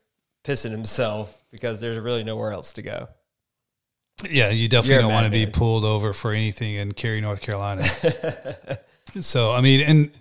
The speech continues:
Speaker 2: you know, the, the police, uh, you know, I'll tell you, I, I saw them many times throughout the night as they drove by, checked up on me, kind of honked their horn. They'd roll down their windows, say, you know,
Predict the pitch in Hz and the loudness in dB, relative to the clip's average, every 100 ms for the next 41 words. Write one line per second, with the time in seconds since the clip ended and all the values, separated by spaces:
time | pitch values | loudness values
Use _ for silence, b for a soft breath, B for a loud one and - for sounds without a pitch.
0 | _ _ 131 120 110 117 113 - 139 139 | _ _ -2 0 0 -2 0 0 2 4
1 | 135 - - 180 127 131 143 120 123 120 | 4 4 0 -4 -8 -8 -10 -6 -2 0
2 | 113 127 127 117 - 123 117 - 117 - | 2 4 4 2 -2 -12 -12 -8 -2 0
3 | 127 120 127 139 123 123 113 110 107 - | 0 0 2 2 0 -2 -4 -4 -6 -8
4 | B B B B B - - 123 120 113 | B B B B B -16 -2 4 4 4
5 | 113 110 110 117 - - 113 101 - 117 | 2 2 2 0 -4 -4 -2 0 0 0
6 | 113 113 107 110 107 107 - 113 110 104 | 2 2 4 4 4 2 -2 -2 -4 -4
7 | 107 107 110 107 107 - 113 107 - 117 | -4 -4 -2 -2 -2 -4 -4 -4 -2 -2
8 | 104 101 113 110 104 107 107 107 104 107 | -2 -4 -2 -2 -4 -4 -4 -4 -4 -4
9 | 110 107 107 107 104 104 107 104 104 - | -4 -4 -4 -4 -4 -4 -4 -4 -4 -4
10 | 107 - _ 104 | -8 -12 _ -20